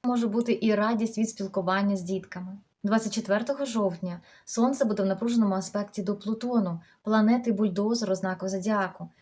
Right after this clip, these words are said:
і торкається він п'ятого та восьмого сектору. Тобто в цей період може знадобитися, наприклад,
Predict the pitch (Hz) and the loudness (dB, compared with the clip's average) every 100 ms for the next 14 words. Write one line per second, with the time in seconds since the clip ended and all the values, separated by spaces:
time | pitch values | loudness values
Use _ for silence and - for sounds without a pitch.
0 | _ - 202 208 214 240 247 214 196 196 | _ -6 -2 -2 0 -2 -2 0 0 2
1 | 226 269 226 196 190 180 220 - 202 196 | 0 2 0 0 0 -2 -4 -4 -4 -4
2 | 196 175 170 180 180 214 - 190 - 240 | -4 -6 -4 -8 -6 -6 -4 -6 -2 0
3 | 240 220 220 269 233 214 - - - 220 | 2 0 2 2 0 -4 -14 -6 4 6
4 | 247 233 220 202 220 240 233 202 196 202 | 6 4 2 2 0 0 0 0 -2 0
5 | 233 220 196 | 0 0 -2